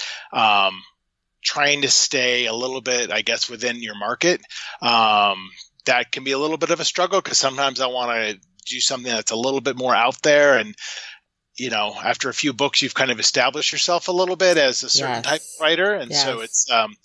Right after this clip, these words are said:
Speaker 1: and I respect that, but sometimes I struggle with that a little bit as well. And my editor has to rein me in. And, um, so I think those are some of the challenges. And then,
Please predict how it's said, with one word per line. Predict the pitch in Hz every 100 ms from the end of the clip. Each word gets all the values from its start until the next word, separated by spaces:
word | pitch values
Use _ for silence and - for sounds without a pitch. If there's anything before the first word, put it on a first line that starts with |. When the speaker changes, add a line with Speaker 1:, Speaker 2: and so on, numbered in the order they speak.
| - -
Speaker 1:
and | 127
I | 127
respect | 127 - 147 139 -
that, | 151 170 -
but | 127
sometimes | - 139 127 135 - - 131 123 123
I |
struggle | - 123 120 127
with | 123
that | 123
a | 123
little | 123 123
bit | 123 117
as | 120 117
well. | 113 127 113
And | 98
my | 104
editor | 107 110 110 113
has | 113 -
to | 113
rein | 117 113
me | 117 110
in. | 117 113
And, | 95 92 - - - -
um, | - 117 107 101 98 95 95 107
so | - 180 170 180
I | 165
think | 175 208
those | - 160 143
are | 131
some | 151 127
of |
the | 113
challenges. | - 123 107 107 113
And | 165 180
then, | 190